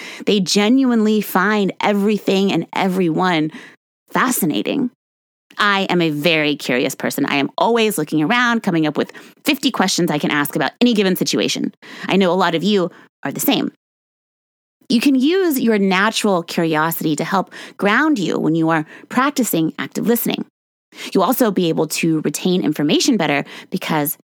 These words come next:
you are engaged. Active listening also helps you build better relationships because people will feel a real, genuine connection to you.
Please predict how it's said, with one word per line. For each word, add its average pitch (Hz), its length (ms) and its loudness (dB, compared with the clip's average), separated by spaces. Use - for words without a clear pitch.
you 160 140 0
are 139 100 0
engaged. 117 680 -2
Active 311 280 0
listening 269 340 2
also 294 280 2
helps 262 260 0
you 247 80 2
build 233 340 0
better 208 200 2
relationships 170 680 0
because 196 320 -2
people 302 220 2
will 302 140 2
feel 240 480 2
a 220 80 0
real, 240 480 0
genuine 214 480 2
connection 190 800 0
to 330 140 2
you. 320 180 0